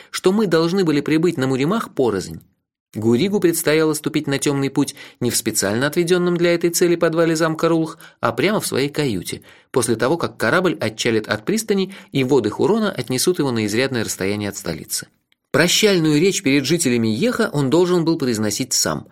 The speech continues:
Здесь полно прозорливых людей, которые в случае чего мгновенно обнаружили бы подмену.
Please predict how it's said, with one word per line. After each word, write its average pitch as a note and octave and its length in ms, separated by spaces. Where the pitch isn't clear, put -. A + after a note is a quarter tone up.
Здесь C#3+ 360
полно G3+ 420
прозорливых B2 640
людей, D3+ 400
которые D3 340
в - 80
случае C3 400
чего F#3 300
мгновенно D#3 560
обнаружили B2 580
бы A2 100
подмену. F#2 500